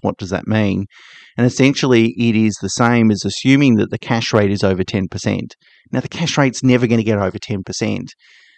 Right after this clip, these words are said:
So we really need to make this borrowing capacity assessment more realistic and logical. And, and I'm suggesting that the benchmark interest rate should be capped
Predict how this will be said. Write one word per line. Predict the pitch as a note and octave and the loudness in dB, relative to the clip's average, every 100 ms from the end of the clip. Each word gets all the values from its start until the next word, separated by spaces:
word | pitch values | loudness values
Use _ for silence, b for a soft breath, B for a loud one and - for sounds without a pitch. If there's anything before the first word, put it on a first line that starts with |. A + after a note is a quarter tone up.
| b | b
So | - | 0
we | A2+ A#2 | 4 4
really | A#2 B2+ C3+ B2 | 6 6 6 6
need | A2+ G#2+ - | 4 2 0
to | |
make | G#2+ G#2+ G#2+ G2+ - - | 0 2 0 -2 -8 -4
this | G#2+ F#2+ - | -4 -4 -6
borrowing | - G#2+ A2 G#2+ | -2 2 4 2
capacity | - - A2 - A#2+ | 0 -2 -4 -2 -4
assessment | A2 A#2 A2+ B2+ D3 E3 - | -2 -2 -2 -2 -2 -2 -4
more | A#2 A2 A2 | 2 4 6
realistic | G#2 G2+ G2 G2+ - G2+ | 6 4 2 -2 -4 -6
and | G2 | -4
logical. | G2 G2 - A#2 D3+ G#3 A#3 b b b b b | -2 -2 -4 -2 0 -2 -4 b b b b b
And, | G#2+ - | -6 0
and | A#2 | 2
I'm | A2 A2 | 4 2
suggesting | - G2+ G2+ - G#2 G#2 | 0 -2 -2 -2 -2 -2
that | F#2+ - | -4 -4
the | - G#2+ G2+ | -2 -2 -2
benchmark | F#2+ G#2+ A2 - G2 F#2+ | -2 0 0 -2 -4 -2
interest | G#2+ - F#2 | -4 -4 -2
rate | G2+ F#2+ | -2 -2
should | - G#2+ | -2 -4
be | - | -6
capped | - - G#2 - - | -10 -6 -6 -6 -12